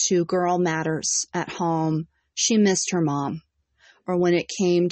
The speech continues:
to anything that dealt with having a, a woman figure in her life,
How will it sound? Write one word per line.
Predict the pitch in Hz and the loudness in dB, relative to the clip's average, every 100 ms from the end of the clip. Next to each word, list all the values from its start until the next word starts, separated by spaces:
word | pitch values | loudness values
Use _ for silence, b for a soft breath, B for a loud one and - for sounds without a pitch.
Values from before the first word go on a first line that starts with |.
| - | 0
to | 190 170 170 170 170 165 b b 202 | 2 2 4 4 2 -2 b b 0
anything | 196 190 202 185 | 2 2 2 2
that | 180 - | 2 0
dealt | 175 170 180 | -2 -2 2
with | 170 160 - | 2 2 -2
having | 208 202 208 | -2 0 0
a, | 190 190 - | 0 -2 -2
a | 190 | -2
woman | 185 190 190 190 | 0 2 2 2
figure | - 160 151 151 143 - | 2 -2 0 -2 -4 -2
in | 165 | -2
her | 156 160 | -2 -2
life, | 151 139 | -4 -4